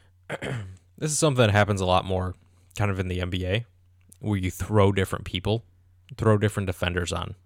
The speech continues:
on a specific star, star player, right? Give 'em different looks, kinda beat 'em up a little bit type of thing. That's kinda thought. And I like having that option, you know, because King and Savage are both very different players, right?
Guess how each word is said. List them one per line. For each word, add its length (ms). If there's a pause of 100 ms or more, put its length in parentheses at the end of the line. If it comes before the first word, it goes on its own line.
(380)
on 240
a 200 (240)
specific 580
star, 260
star 280
player, 320 (160)
right? 160 (640)
Give 140
'em 60
different 280
looks, 460 (460)
kinda 220
beat 240
'em 120
up 160
a 60
little 220
bit 300
type 180
of 60
thing. 220
That's 260
kinda 240
thought. 360 (800)
And 120
I 60
like 260
having 320
that 160
option, 500
you 80
know, 320
because 440 (960)
King 280
and 120
Savage 680 (180)
are 80
both 200
very 220
different 280
players, 320 (240)
right? 140